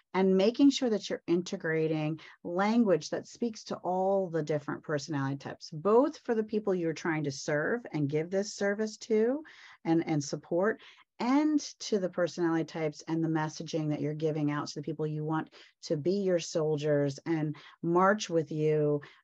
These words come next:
for this wonderful cause, um, to, to win your, your fight against whatever it is, right? You know, b-, people being hungry or people not having resources they need or whatever it is. A-, and those philanthropists too, that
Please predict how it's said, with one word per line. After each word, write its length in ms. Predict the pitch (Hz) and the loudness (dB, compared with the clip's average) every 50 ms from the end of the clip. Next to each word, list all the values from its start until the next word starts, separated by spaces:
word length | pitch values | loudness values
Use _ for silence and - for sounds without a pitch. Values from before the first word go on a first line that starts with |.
| _ _ - | _ _ -2
for 80 | 170 | 0
this 300 | 151 156 151 147 - - - - | 2 2 2 0 0 -4 -12 -10
wonderful 640 | - 165 151 156 160 160 160 160 160 160 - 156 147 | -8 -6 -2 0 2 2 4 2 2 0 -2 -2 -6
cause, 720 | 143 - - 165 156 151 151 151 156 151 156 156 147 - - - | -6 -6 -6 -4 -4 -2 -2 0 0 -2 -2 -4 -6 -8 -8 -6
um, 400 | 170 170 156 156 151 147 147 143 139 - - - _ _ _ - 160 160 | -4 -2 -2 0 0 0 0 0 -2 -6 -16 -20 _ _ _ -14 -12 -8
to, 500 | - - 170 156 151 151 147 147 151 - - | -4 0 2 2 4 4 2 2 0 -4 -6
to 180 | - - 165 151 | -6 -4 -2 0
win 720 | 151 156 170 180 190 196 190 175 165 156 151 151 156 156 - _ _ _ _ - | 2 4 4 6 6 4 4 4 4 2 2 0 -2 -4 -8 _ _ _ _ -4
your, 260 | 165 165 165 165 - - | 0 0 0 0 -2 -4
your 220 | 165 160 156 147 | -2 -2 -2 -2
fight 320 | 143 - 165 160 165 160 | -2 0 2 2 4 4
against 520 | 160 151 165 160 160 156 151 147 139 - 160 | 2 2 0 0 0 0 0 -2 -4 -4 -2
whatever 420 | 165 156 160 160 160 156 160 156 | 0 2 2 2 2 2 2 2
it 80 | 151 156 | 2 2
is, 440 | 156 156 151 147 143 143 139 139 156 | 2 2 2 2 2 0 -2 -4 -4
right? 400 | 151 147 147 151 156 156 156 135 | -2 0 2 2 2 0 0 -2
You 140 | 151 156 | -4 -6
know, 440 | 151 151 156 156 156 156 147 135 139 - | -4 -4 -4 -2 -2 -4 -4 -8 -10 -8
b-, 140 | - - - - - - _ _ _ | -8 -8 -8 -10 -14 -20 _ _ _
people 260 | - 180 - 180 165 | -4 -2 0 0 0
being 340 | 151 170 160 156 151 156 156 | 2 2 2 2 2 0 0
hungry 560 | 165 160 156 160 156 151 147 147 151 147 147 | 0 0 0 2 2 2 2 2 4 2 2
or 140 | 147 151 143 | 2 0 0
people 320 | - 196 170 - 160 160 | -2 -6 -8 -6 -4 -2
not 180 | 156 151 147 147 | -2 0 0 0
having 540 | 156 151 147 143 151 147 151 147 147 - - | -2 -2 -2 0 0 0 0 0 0 -2 -2
resources 640 | 156 160 151 - - 165 156 143 - 156 143 143 | -4 -6 -4 -4 -4 -4 -4 -4 -4 -6 -6 -4
they 160 | 151 147 147 147 | -2 -2 0 2
need 260 | 147 147 147 151 151 | 2 2 0 0 0
or 100 | 147 147 | -2 -2
whatever 360 | 165 175 196 214 214 190 185 | -2 -2 0 0 0 0 0
it 80 | 165 160 | 0 2
is. 360 | 151 143 139 139 139 - - - - - - - - _ _ _ - | 2 0 0 -2 -4 -8 -12 -20 -20 -20 -20 -20 -20 _ _ _ -6
A-, 200 | 185 180 - 240 | -6 -4 -4 -2
and 180 | 226 233 233 226 | -2 0 0 0
those 240 | 226 226 220 214 - | 0 0 -2 -2 -4
philanthropists 680 | 196 202 208 220 240 247 240 - 208 - 180 175 - - | -2 -2 0 0 0 0 0 -2 -2 -2 -2 -4 -4 -6
too, 320 | - - 262 247 214 170 | -4 0 2 2 2 2
that 180 | 160 156 - | 0 -4 -6